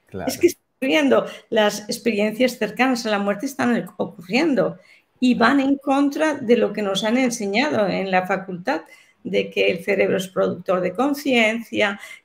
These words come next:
Speaker 2: que, eh, cuando uno muere, eh, se muere todo, ya no existe nada más. Pero hay estudios científicos muy importantes de, de existencia, eh,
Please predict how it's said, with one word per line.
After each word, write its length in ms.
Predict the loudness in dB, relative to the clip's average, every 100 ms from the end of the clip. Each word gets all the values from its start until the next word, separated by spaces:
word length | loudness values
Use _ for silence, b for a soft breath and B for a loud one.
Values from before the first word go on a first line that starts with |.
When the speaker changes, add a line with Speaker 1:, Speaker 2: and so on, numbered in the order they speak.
| _
Speaker 2:
que, 500 | 4 6 6 2 2
eh, 420 | 2 2 2 -2 -2
cuando 300 | -2 0 0
uno 220 | 0 0
muere, 680 | 0 2 4 4 2 -4 _ _ -4
eh, 140 | -2
se 200 | -2 -2
muere 300 | 2 2 2
todo, 320 | 2 0 2
ya 320 | 4 4 2 0
no 120 | -2
existe 440 | -4 -8 -8 -4
nada 280 | -2 0 2
más. 340 | 0 -2 -6 b b b b _
Pero 460 | 6 6 4 0 -2
hay 460 | 0 0 0 -2 -4
estudios 580 | -8 -6 -4 0 -2 0
científicos 840 | -2 -2 -2 -4 -4 -4 -2 -2
muy 220 | -2 -2 0
importantes 1000 | 0 0 -2 -2 -2 -2 -2 -4 -4 b b b b _ _
de, 960 | -2 2 4 2 2 2 0 -2 -4 -6 -14
de 160 | -2 -2
existencia, 1200 | 0 -6 -8 -10 -2 0 2 0 -4 -4 -4 -10 _ _ _ _ _ 0
eh, 680 | 4 4 6 6 4 0